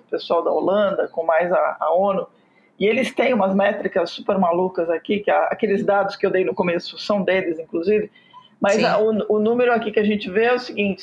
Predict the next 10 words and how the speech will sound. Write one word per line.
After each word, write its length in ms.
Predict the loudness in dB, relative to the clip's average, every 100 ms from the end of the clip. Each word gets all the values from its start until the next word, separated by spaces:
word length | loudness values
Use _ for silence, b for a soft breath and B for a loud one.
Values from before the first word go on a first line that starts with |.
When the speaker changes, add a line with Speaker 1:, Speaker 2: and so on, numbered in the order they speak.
| -4
Speaker 1:
foram 260 | 0 0 0
cinquenta 420 | -2 -2 0 0
e 60 | 0
três 300 | 0 0 0
vírgula 260 | 0 0
seis 220 | 0 0
milhões 540 | 0 0 0 2 2 0
de 100 | -2
toneladas, 800 | -2 0 2 2 2 2 0 2
né, 200 | 0